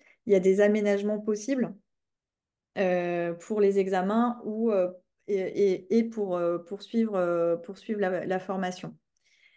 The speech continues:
Euh, ensuite, sur les, alors, combien de stagiaires minimum faut-il pour ouvrir un site de formation ?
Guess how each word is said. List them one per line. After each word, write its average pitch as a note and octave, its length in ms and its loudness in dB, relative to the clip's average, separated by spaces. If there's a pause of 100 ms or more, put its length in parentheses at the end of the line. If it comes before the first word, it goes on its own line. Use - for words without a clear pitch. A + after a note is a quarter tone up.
(300)
Euh, F3 920 -2 (340)
ensuite, G#3+ 400 -2
sur G#3+ 200 -4
les, F3+ 840 2
alors, E3+ 220 -2
combien A#3 240 4
de B3+ 140 0
stagiaires A#3 340 0
minimum A3 460 -2
faut-il A3+ 340 -8
pour G#3+ 140 -6
ouvrir G3+ 260 -4
un G3 120 -4
site G3 180 -8
de F#3+ 100 -2
formation ? G3 720 -2